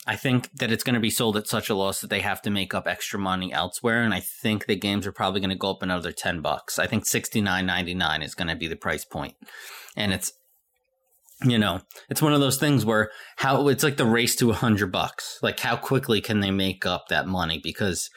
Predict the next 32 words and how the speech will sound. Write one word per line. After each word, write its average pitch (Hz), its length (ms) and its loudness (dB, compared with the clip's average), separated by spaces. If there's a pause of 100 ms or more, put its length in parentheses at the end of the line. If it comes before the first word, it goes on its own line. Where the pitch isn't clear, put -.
(240)
they 113 80 4
usually 127 400 4
sell 113 260 2
it 107 80 2
at, 73 80 2
like, 95 160 0
a 92 140 -4
ten 113 320 2
to 110 120 -4
twenty-five 107 600 0
percent 101 300 0
loss 104 300 0
on 90 120 0
the 78 80 -4
console, 117 720 2 (420)
and 104 140 2
they 101 80 2
wanna 104 320 0
make 101 240 -4
up 95 120 -6
that, 92 200 0 (340)
that 90 180 -2
money. 85 380 -4
So 107 160 -6
they 95 140 -2
bring 101 260 -2
in, 95 240 -4
you 98 100 -6
know, 82 220 -6
their 87 220 -2
in-house, 95 560 -4
like, 87 160 -8